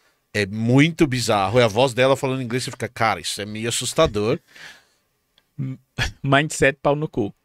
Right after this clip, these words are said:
Speaker 2: Entrevista de emprego.
Speaker 1: Total.
Speaker 2: Você fala inglês? Fluente.
Speaker 1: Fala, não, e aí esse é o exemplo que eu vou te dar.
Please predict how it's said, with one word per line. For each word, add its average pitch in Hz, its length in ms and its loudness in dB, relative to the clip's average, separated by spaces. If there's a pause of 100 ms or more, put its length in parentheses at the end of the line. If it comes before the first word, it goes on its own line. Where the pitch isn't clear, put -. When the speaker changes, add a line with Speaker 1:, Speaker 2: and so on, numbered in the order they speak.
(120)
Speaker 2:
Entrevista 127 480 0
de 135 100 -6
emprego. 131 420 -2 (100)
Speaker 1:
Total. 175 600 0 (880)
Speaker 2:
Você - 160 -2
fala 131 220 0
inglês? 156 320 -10 (180)
Fluente. 180 280 -10
Speaker 1:
Fala, 185 180 -2
não, 196 180 2
e 143 120 0
aí 151 140 4
esse 202 200 2
é 202 40 6
o 208 40 8
exemplo 214 220 -2
que 208 80 2
eu 202 40 2
vou 202 120 4
te - 140 -4
dar. 180 280 2